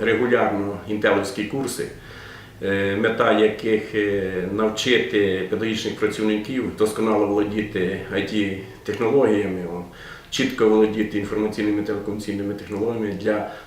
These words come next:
того, щоб навчати не тільки студентську та учнівську молодь, а навчати самих педагогічних працівників. Мені приємно, що, м, в цьому році, м, е, наш навчальний заклад приймав такі курси.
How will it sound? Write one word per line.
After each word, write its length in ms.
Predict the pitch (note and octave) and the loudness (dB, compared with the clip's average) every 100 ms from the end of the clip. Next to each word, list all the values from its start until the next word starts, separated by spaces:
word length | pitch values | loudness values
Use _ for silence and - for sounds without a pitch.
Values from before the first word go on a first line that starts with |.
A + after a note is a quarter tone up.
| - | 0
того, 300 | A#2 A2 G#2 | 6 6 6
щоб 240 | - G#2+ - - - | 4 2 0 -6 -4
навчати 720 | G#2+ A2 - A2 - F#2+ F2 - - - - | 2 2 4 4 4 2 2 0 -10 -18 -6
не 140 | A2 | -4
тільки 480 | A2 F2+ - G#2 G2+ - - - - - | -2 -2 2 2 2 -6 -16 -18 -18 -16
студентську 600 | - A2 A2+ A2 - - | -6 2 4 4 2 -4
та 160 | F#2 F#2 | -2 0
учнівську 460 | F2 A2 F#2+ - F#2 | 0 0 -2 -2 -4
молодь, 400 | G2+ F2 D#2+ - G#2 | -2 -2 -4 -6 -4
а 120 | G2+ | -2
навчати 480 | G#2 - C3 A#2 G#2+ | -2 -2 -2 0 -2
самих 320 | - G#2+ - | -2 -4 -2
педагогічних 480 | F#2 - G#2 - - | -4 -2 -4 -6 -6
працівників. 640 | G2 - G2+ F2+ - - - - - - - - | -8 -6 -6 -6 -8 -14 -16 -20 -20 -18 -14 2
Мені 120 | D3+ | 4
приємно, 560 | D3+ D3 C#3+ C3 B2 A2 | 6 6 6 6 4 0
що, 300 | - A#2+ A2+ | 0 4 4
м, 440 | A2 E2 F2+ A2 | 4 2 0 -2
в 40 | G#2+ | 0
цьому 340 | B2 A2 A2 | 2 4 4
році, 640 | A#2 A2 - G#2 G2+ G2+ G2 | 4 2 0 0 0 0 -2
м, 140 | F#2+ G2 F#2 - F2+ F#2 | -6 -8 -12 -14 -12 -8
е, 560 | F#2+ G2 F#2+ F#2 F2+ D#2+ D#2 D2+ D2+ C#2+ - - - - | -6 -6 -4 -4 -6 -6 -10 -10 -12 -14 -16 -18 -12 0
наш 240 | A#2 A#2 | 2 4
навчальний 460 | A2+ G#2 A2 G#2+ G#2 | 2 2 2 4 2
заклад 500 | G#2 B2 - G#2+ - - | 4 2 2 0 -2 0
приймав 400 | G#2+ A2 C3 B2+ | 2 4 2 0
такі 240 | G2+ G#2 | -2 -4
курси. 480 | F2+ G2 F2+ - | -8 -8 -8 -8